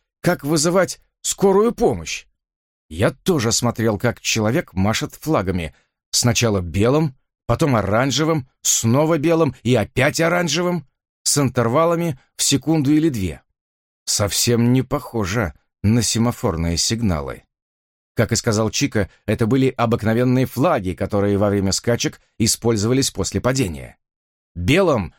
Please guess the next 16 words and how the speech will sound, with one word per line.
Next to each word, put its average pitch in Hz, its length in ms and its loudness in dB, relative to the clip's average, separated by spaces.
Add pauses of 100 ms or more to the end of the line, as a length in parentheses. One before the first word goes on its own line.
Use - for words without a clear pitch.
вызывали 131 580 0
скорую 151 500 0
помощь 117 540 -2
для 98 200 0
жокея, 87 560 -2 (240)
оранжевым — 107 760 0 (160)
ветеринарку 117 1000 0
для 107 320 0
лошади. 98 520 -2 (640)
Человек 123 580 0 (180)
махал 123 440 2
флагами 143 540 0
недолго, 101 960 2
всего 143 340 2
восемь 139 260 0
раз. 92 320 -4